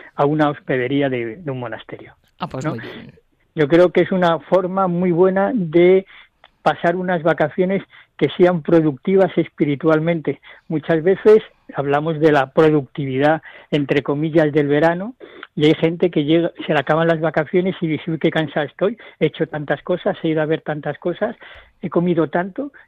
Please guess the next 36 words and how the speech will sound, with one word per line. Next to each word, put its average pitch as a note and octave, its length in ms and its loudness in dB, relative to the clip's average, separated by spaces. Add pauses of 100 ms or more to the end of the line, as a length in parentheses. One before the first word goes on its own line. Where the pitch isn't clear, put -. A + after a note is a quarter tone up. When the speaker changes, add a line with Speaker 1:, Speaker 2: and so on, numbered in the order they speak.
Speaker 1:
que C3+ 200 -6 (260)
resulta D#3+ 420 -6
que D3 120 -4
no E3 80 -2
he E3 40 -4
tenido F3 240 -2
tiempo F3+ 360 0
para D3+ 220 -2
descansar D3 580 -6
realmente, E3 580 -4
¿no? G#3 140 -8
Entonces, F#3+ 280 -2 (340)
una F3+ 220 0
recomendación D#3+ 840 -4
de E3+ 100 -4
nuestro C#3+ 300 -8
programa, D#3+ 420 -4
las D3 160 -4
hospederías C#3+ 580 -4
monásticas. C3+ 540 -10 (240)
Curiosamente, F3+ 840 -2 (320)
hace D#3 480 0
poco D3+ 360 -2
tiempo E3 440 -2 (360)
se E3 60 -2
acaba E3 280 0
de F3+ 100 0
publicar E3 520 -2
en E3 100 -6
España F3 500 -6
el F3+ 140 -2
primer D#3+ 380 -4
libro F3+ 300 0
que E3 100 -4
está E3 260 -2
dedicado E3+ 560 -4